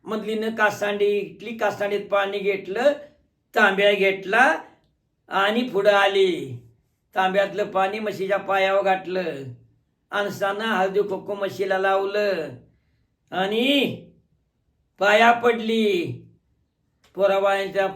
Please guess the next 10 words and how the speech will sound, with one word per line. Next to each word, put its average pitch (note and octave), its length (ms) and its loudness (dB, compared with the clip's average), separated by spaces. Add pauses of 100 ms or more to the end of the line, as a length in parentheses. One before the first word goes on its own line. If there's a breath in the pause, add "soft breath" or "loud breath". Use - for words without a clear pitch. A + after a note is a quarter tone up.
(100)
मुखात F#3 340 -4
आता F3 220 -4
दूध F3 280 -4
दुभतं E3+ 320 -8
पडल D#3+ 380 -4
म्हणून. C#3+ 680 -8 (1300)
धाकटी F3 400 -2
सून A3 220 4
मधल्या G3+ 340 2
चौकटीला G3+ 880 0